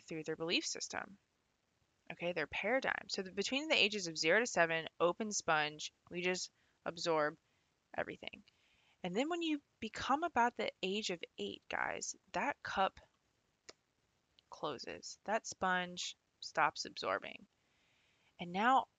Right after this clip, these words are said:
all of those things, all of the experiences, everything we heard, everything we learned, everything we experienced, felt, saw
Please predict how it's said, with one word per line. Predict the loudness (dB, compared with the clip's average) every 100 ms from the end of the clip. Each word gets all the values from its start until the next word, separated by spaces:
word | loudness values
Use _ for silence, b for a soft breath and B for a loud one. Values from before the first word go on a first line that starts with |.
| 2
all | 6 6 6
of | 4
those | 2 2 2 -2
things, | -4 -6 -8 -4
all | 0 0
of | 2
the | -2
experiences, | -2 -4 -2 -4 -4 -2 -2 -2 -2
everything | -2 0 -2 -2 -4
we | -4 -4
heard, | -2 2 4 2 0 -2
everything | -2 -2 -4 -4 -2
we | 0
learned, | 0 0 0 0 0 -2 -8 b b b b b b b -8
everything | -4 -2 -2 -2
we | 2
experienced, | 2 2 0 2 4 2 0 -4
felt, | 2 8 10 8 4
saw | -2 4 8 8 6